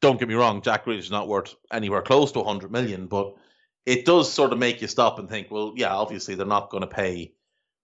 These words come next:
that ridiculous fee for, for Kane or Haaland." Um, I don't think Haaland moves this summer anyway. I think he will stay put. I think it's possible that they,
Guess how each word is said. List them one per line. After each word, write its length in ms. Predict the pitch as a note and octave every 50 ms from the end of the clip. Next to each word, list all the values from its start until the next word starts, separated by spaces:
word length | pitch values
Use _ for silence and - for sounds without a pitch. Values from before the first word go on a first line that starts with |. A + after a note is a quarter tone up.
| _
that 180 | - G#2+ A2 G2+
ridiculous 640 | G#2 G2+ - A#2 G#2+ - - G#2+ G2 F#2 F2 - -
fee 320 | - A#2 A2 G#2 F#2+ F2
for, 280 | E2 - - F2+ - - -
for 140 | - A2
Kane 480 | F#2+ - - - - A2 G#2+ G#2 G2 F2+
or 60 | F2
Haaland." 560 | F2+ - A2+ A2+ A2 G#2 F#2+ E2+ E2 D#2+ - _ _ _ _ _ _ _ _ _ _ _ _ _ _
Um, 500 | - G#2+ G#2 G#2+ G#2+ G#2 G#2 G2+ G2+ G2+ -
I 160 | - D3 E3+
don't 120 | F3 F#3+ E3
think 140 | D#3+ D3+ B2+
Haaland 380 | A#2+ C#3 C3 C3 A#2+ A#2 A2+
moves 280 | A2+ A2+ A#2 A2+ - -
this 180 | - G2+ -
summer 220 | - - G2 F#2+ F#2+
anyway. 320 | G2+ G#2 G2+ F2+ F2+ F2
I 120 | F2 F#2 F#2+
think 160 | A2+ A2+ -
he 160 | - A#2+ A#2
will 120 | G#2 G2+
stay 320 | F#2+ - - G#2+ G2+ F#2+ F2+
put. 340 | - - - A2 G2+ G2 G2 - - _ _ _ _ _ _ _ _ _ _ _ _ _ _ _ -
I 160 | A#2 A2+ A2
think 360 | A2 - - C#3 B2+ A#2+ -
it's 200 | B2+ A#2 - -
possible 920 | - - - - - C3 C3 C3 C3 - A#2+ G2 G#2+ G2+ F#2+ F#2 E2+ - _ _ _ _ _ _ _ _ _ _ _ _ _ _ _ -
that 100 | G#2+ -
they, 260 | A#2 - - -